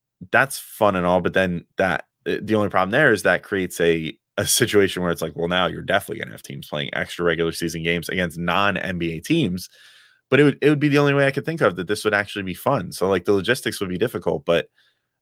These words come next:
you know, if you wanna create something new and interesting, do something new and interesting. Don't just slap a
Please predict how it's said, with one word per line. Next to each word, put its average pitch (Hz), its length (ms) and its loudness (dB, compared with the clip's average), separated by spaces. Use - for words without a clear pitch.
you 123 120 2
know, 92 220 2
if 101 140 -4
you 110 100 2
wanna 123 160 2
create 117 240 0
something 95 300 -4
new 104 160 0
and 92 100 0
interesting, 98 520 -4
do 92 120 -4
something 90 320 -4
new 90 140 -2
and 87 100 -2
interesting. 80 480 -10
Don't 85 220 -10
just - 300 -4
slap - 520 -2
a 80 200 -4